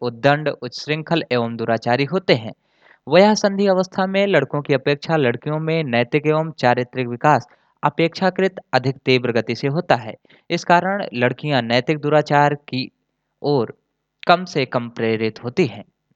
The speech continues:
नंबर चार, परिवार, फैमिली। बालकों के नैतिक विकास में प्रभावित करने वाले कारकों में एक अति महत्वपूर्ण कारक है परिवार। परिवार में ही पल बढ़कर, शिक्षा दीक्षा पाकर बालक नैतिक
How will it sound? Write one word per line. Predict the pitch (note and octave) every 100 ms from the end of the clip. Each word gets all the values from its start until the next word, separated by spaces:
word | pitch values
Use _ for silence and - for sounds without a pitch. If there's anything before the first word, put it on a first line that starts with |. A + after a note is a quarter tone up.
| A#2
नंबर | C3+ D#3
चार, | E3 E3+ F#3 G3 - _ -
परिवार, | C3 C3 C#3 D3+ D#3+ - _ _
फैमिली। | - G#3 B2 G#2 - _ _ _ _
बालकों | C3+ D3 F3 G3+
के | G3 G#3
नैतिक | G#3 D#3 C#3+ C3
विकास | B2+ C#3 D3 D#3
में | E3 E3+ - _ _ _
प्रभावित | D#3 D3+ F3 G3+ G#3+
करने | C3+ C3+
वाले | C3 B2+
कारकों | B2 B2+ C3 E3
में | E3+ F3 F3+ - -
एक | C3+ C#3 -
अति | C#3+ C#3+
महत्वपूर्ण | C3+ C3+ C3+ C#3 C#3+
कारक | C#3+ C#3+ D3+ D#3
है | E3+
परिवार। | F#3+ F#3+ A#2 G#2+ - _ _ _
परिवार | D#3+ E3 F3+ F#3+
में | G3 F#3+
ही | F3 G3
पल | F#3+ - C#3
बढ़कर, | C3 D3 D#3+ F#3 F3+ G3 _ _
शिक्षा | G#3 - G#3+
दीक्षा | D#3+ C3 -
पाकर | A#2+ C3 C#3+ - F3+ - _ _ -
बालक | D#3+ F3+ B2+ - _ _ B2+
नैतिक | C#3+ F3 G3 - G3+